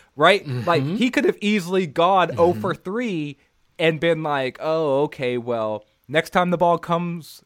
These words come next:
Speaker 1: comes to me, I'm looking to swing it." Right? But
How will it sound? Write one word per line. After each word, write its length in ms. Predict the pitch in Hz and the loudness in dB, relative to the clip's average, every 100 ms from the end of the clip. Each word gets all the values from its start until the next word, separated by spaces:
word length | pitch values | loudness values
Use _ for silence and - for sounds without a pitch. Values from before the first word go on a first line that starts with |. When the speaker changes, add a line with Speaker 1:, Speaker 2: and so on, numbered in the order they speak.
| _ | _
Speaker 1:
comes 260 | - 180 160 | -6 -6 -6
to 80 | 170 | -6
me, 200 | 190 170 | -6 -4
I'm 200 | 135 151 | -4 -4
looking 240 | 143 135 | -4 -4
to 80 | 123 | -6
swing 340 | - 131 127 98 | -8 -6 -6 -6
it." 180 | 82 _ _ _ _ _ _ | -12 _ _ _ _ _ _
Right? 320 | 117 151 156 - _ | 0 0 0 -10 _
But 420 | 131 185 165 135 | -4 2 2 0